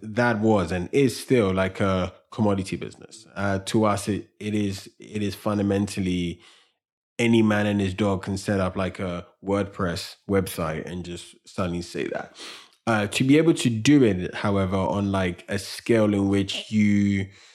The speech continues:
you become the audience specialist. So we always position ourselves as, like,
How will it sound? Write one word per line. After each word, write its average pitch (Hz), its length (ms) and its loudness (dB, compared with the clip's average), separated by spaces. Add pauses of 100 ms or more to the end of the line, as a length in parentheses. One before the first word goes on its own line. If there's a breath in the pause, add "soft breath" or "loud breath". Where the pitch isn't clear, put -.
(300 soft breath)
you 117 160 4
become 123 460 4
the 110 220 2
audience 110 520 4
specialist. - 960 -2
So 104 580 0
we 120 240 4
always 110 380 4
position 107 540 0
ourselves 98 560 0
as, 95 200 -4
like, 92 380 -4